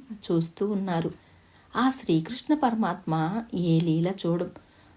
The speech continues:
చూపమన్నాడా అన్నట్లు నమస్కారం చేశాడు.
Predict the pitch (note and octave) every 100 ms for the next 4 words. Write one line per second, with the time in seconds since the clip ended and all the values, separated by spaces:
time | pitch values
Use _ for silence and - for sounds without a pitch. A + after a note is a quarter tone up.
0 | _ - E3 F3 F3+ F3 F3+ F3 F3+ F#3
1 | G3 E3+ F3+ - E3 F3+ E4 - - -
2 | - E3+ E3+ E3+ - F#3+ F3+ G#3 A3+ F#3
3 | D#3+ E3+ D#3+